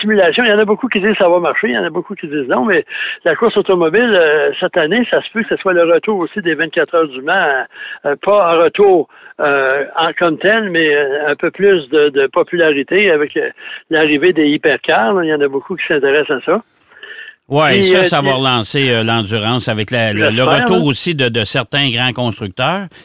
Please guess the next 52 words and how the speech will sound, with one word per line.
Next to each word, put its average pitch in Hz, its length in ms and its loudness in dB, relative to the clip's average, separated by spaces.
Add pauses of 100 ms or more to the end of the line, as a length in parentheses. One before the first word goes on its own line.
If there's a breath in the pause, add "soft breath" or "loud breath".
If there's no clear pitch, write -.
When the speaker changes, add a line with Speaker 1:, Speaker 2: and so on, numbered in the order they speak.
(240 loud breath)
Speaker 2:
Et 180 160 0
on 208 120 2
devrait 151 320 0
annoncer, 165 580 -2
tant 160 160 -2
qu'à 147 140 -4
parler 151 240 -2
de 143 100 0
sport 135 220 -2
automobile, 123 760 -2
euh, 107 500 0
là, 147 180 -2
c'est - 280 -6
imminent, 160 500 0
mais 120 160 -2
d'ici 104 440 -6
quelques 143 360 -2
semaines, 170 340 -2
on 123 100 -2
va 113 120 -2
probablement 143 380 2
Speaker 1:
Audi. 131 100 0
Speaker 2:
annoncer 170 440 0
Audi 135 440 -2
qui 120 320 -2
vient 147 340 0
en 107 40 -2
Formule 104 380 -4
un. 156 80 -4 (560)
Speaker 1:
Hey, 196 180 2
on 160 40 2
Speaker 2:
Ouais. 143 60 0
Speaker 1:
partage 214 320 2
la 202 100 4
même 196 180 2
boule 214 160 2
de 196 100 0
cristal. 165 340 -4 (240)
Speaker 2:
Ouais, 156 300 -2
Speaker 1:
<laughs> - 80 -20
Mais, - 300 -2
Speaker 2:
ouais. 151 120 0 (300 loud breath)
Speaker 1:
mais 175 80 2
ça 185 180 2
va 214 100 4
être 240 80 -2
Speaker 2:
Ouais. 208 60 4
Speaker 1:
intéressant 190 600 2
de 180 60 -2
voir 160 200 2 (100)
ça. 233 140 2 (420 loud breath)
Puis, 185 560 0